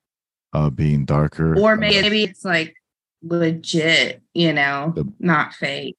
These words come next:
Speaker 1: In that thing that I read, it talked about the black earth, and so m-, maybe I'm w-, I'm wondering if maybe onyx was, uh,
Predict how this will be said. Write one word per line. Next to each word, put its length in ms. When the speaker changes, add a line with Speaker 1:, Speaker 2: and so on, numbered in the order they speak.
Speaker 1:
In 140
that 200
thing 260
that 140
I 460
read, 480
it 260
talked 320
about 380
the 60
black 580
earth, 560
and 240
so 260
m-, 180
maybe 280
I'm 160
w-, 160
I'm 180
wondering 440
if 200
maybe 400
onyx 640
was, 540
uh, 60